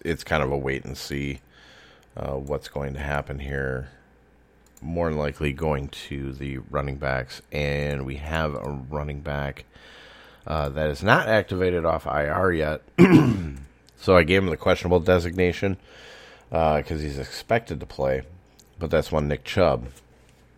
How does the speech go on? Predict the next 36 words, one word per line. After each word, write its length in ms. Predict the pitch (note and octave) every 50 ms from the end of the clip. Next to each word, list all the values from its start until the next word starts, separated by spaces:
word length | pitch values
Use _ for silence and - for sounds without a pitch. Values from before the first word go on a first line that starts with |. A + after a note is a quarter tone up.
| _ _ _ _ _ _ - -
Now, 200 | - F#2+ E2+ D#2
again, 240 | D#2 D#2+ F2 E2+ D2+
if 120 | C#2+ - -
Nick 160 | E2+ D2+ -
Chubb 220 | - E2+ D#2 C#2
doesn't 240 | C2+ D2+ C2+ D2 C#2+
play, 240 | B1+ - E2 D#2 D2
then 220 | C#2 D2 C#2+ C#2+
we 140 | C#2+ C2+ C2 -
just, 220 | - - - - - - _ _ _
we 140 | - E2+ D#2
can 120 | C#2+ D#2 C#2
pivot 300 | - D#2 D2 C#2+ - -
to 140 | - C2
Kareem 340 | B1 - - D2+ C#2 C2 B1+
Hunt, 400 | C2 - F#2 F#2 F#2 F2+ - - - - - - - - - - - - - - _ -
uh, 280 | - C#2+ C#2+ C#2+ C#2+ C#2 D2+ - _ _ _ _
but 300 | - D#2 D2 C#2+ C2+ - - _ _ _
Nick 440 | - - F#2+ G2 G2+ G#2 G2 - -
Chubb 460 | - - - G2 F2+ F2 F2 F2 D#2+
would 240 | E2 E2 E2 D#2 C#2+
be 160 | D#2+ D#2+ - -
eighty-two 440 | G2 G2 F#2 F#2 E2 - G2+ F#2 D#2+
hundred, 320 | E2+ F2 E2 E2+ E2+ D#2+
thirty-one, 640 | - - F2+ F2+ F2 E2+ E2 D#2+ E2 D#2+ D#2 D#2 C#2+ -
and 220 | - D#2 D#2 D2 -
sixty-eight 540 | - - E2+ - - E2 D#2 D#2 D#2 C#2
hundred, 320 | C#2 E2+ F#2 F2+ F2+ F2 D#2+
good 160 | F2+ D#2 -
for 140 | - D#2 C#2+
fourth, 360 | - - F#2 F2 F2 - -
fourth, 300 | - - D#2 D2+ C#2 -
and 100 | - C2+
fifth. 380 | - - - G2+ G2 F2+ - - - - - - - - - - - - _
Kareem 300 | - - F#2+ F2+ F2 D2+
Hunt, 380 | C#2+ E2+ E2+ E2 D#2+ D2 -